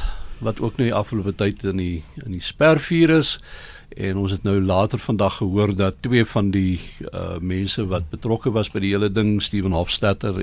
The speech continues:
en, uh, meneer, uh, Wa-, Afrika, uh, het, uh, sy bande is nou gesny met die koerant. Ehm, maar ek moet sê, dit was vir my vreemd, na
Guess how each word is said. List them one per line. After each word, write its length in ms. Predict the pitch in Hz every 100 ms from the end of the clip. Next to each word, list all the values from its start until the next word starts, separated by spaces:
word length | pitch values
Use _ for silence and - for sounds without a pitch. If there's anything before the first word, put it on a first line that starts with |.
| 87
en, 280 | 85 87
uh, 140 | 87 85
meneer, 440 | 87 87 87 85 -
uh, 300 | - - - 92
Wa-, 200 | 101 92
Afrika, 560 | 107 113 - - 123 117 - - - - - - - - - -
uh, 360 | - 101 101 101 - - -
het, 480 | - 123 - - -
uh, 140 | - 117
sy 140 | -
bande 420 | 107 110 123 127
is 140 | 113 -
nou 160 | 107
gesny 420 | 98 98 - 117 107
met 140 | 101
die 80 | 95
koerant. 720 | - 90 123 170 - - - - - -
Ehm, 360 | 98 101 101 98 - - - - - - - - - - - - - -
maar 200 | - -
ek 140 | -
moet 140 | 202 202
sê, 220 | - 202 190 165 147 - - - - - - - -
dit 240 | 151 139 -
was 140 | 151 -
vir 80 | 156
my 40 |
vreemd, 560 | 131 - - 175 120 -
na 160 | 123